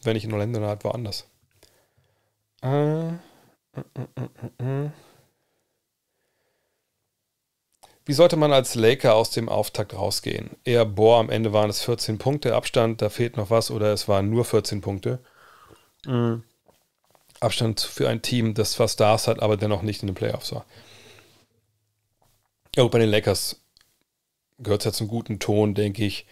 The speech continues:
direkt, ähm, überzureagieren, <laughs> äh, auf Spiele. Ich, ich hab's, äh, heute Morgen kommentiert und hatte auch mich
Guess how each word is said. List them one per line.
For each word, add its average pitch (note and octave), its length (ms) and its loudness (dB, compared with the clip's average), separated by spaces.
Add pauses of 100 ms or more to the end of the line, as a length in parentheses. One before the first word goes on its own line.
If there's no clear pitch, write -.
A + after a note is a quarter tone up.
(760)
direkt, G#2 760 -4 (140)
ähm, F#2+ 840 -2 (220)
überzureagieren, G#2+ 1000 4 (220)
<laughs> - 880 -10
äh, A#2+ 140 -6
auf A2 300 -2
Spiele. G#2 460 0
Ich, A2+ 180 -10
ich A2 120 -8
hab's, - 260 -6
äh, - 120 -14 (280)
heute - 280 -8
Morgen A2+ 340 -6
kommentiert G#2 560 -4
und G2+ 300 -8
hatte G#2 220 -2
auch G#2+ 120 2
mich A2 360 -6